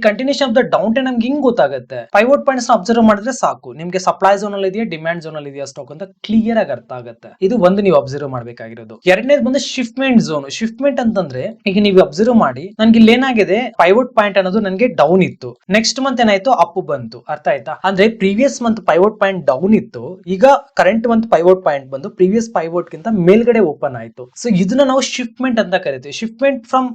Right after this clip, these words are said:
ಯಾರಿಂದ ಯಾರಿಗೆ ಶಿಫ್ಟ್ ಆಗ್ತಾ ಇದೆ? ಸೆಲ್ಲರ್ ಇಂದ ಬೈಯರ್ ಗೆ ಶಿಫ್ಟ್ ಆಗಿದೆ ಅಂತ ರೆಪ್ರೆಸೆಂಟ್ ಮಾಡೋದೇ ಪೈವೋಟ್ ಶಿಫ್ಟ್‌ಮೆಂಟ್ ಅಂತ ಕರಿತೀವಿ. ಯಾವತ್ತೇ ಆಗ್ಲಿ ನಾವು ಮಾರ್ಕೆಟ್ ಅಲ್ಲಿ ಟ್ರೇಡ್ ಮಾಡುವಾಗ, "Trend is your friend,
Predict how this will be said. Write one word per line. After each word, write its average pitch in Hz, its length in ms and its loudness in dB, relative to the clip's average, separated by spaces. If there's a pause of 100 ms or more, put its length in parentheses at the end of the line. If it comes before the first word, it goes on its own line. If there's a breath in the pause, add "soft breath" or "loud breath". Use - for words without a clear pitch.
(320)
ಯಾರಿಂದ 226 420 4
ಯಾರಿಗೆ 226 300 2
ಶಿಫ್ಟ್ - 260 -10
ಆಗ್ತಾ 131 300 -10
ಇದೆ? 117 300 -16
ಸೆಲ್ಲರ್ 240 540 0
ಇಂದ 190 240 -2 (580)
ಬೈಯರ್ 165 480 2
ಗೆ 233 100 -2
ಶಿಫ್ಟ್ - 340 -4
ಆಗಿದೆ 185 320 2
ಅಂತ 170 140 -6
ರೆಪ್ರೆಸೆಂಟ್ 185 560 0
ಮಾಡೋದೇ 143 300 -6
ಪೈವೋಟ್ 180 460 -8
ಶಿಫ್ಟ್‌ಮೆಂಟ್ 131 420 -18
ಅಂತ 120 140 -16
ಕರಿತೀವಿ. 120 560 -20
ಯಾವತ್ತೇ 160 500 -4
ಆಗ್ಲಿ 254 200 0
ನಾವು 226 200 -2
ಮಾರ್ಕೆಟ್ 180 300 -4
ಅಲ್ಲಿ 233 160 -2
ಟ್ರೇಡ್ 185 260 4
ಮಾಡುವಾಗ, 170 380 0 (320)
"Trend 190 240 -2
is 226 140 -2
your 185 200 -2
friend, 175 320 -8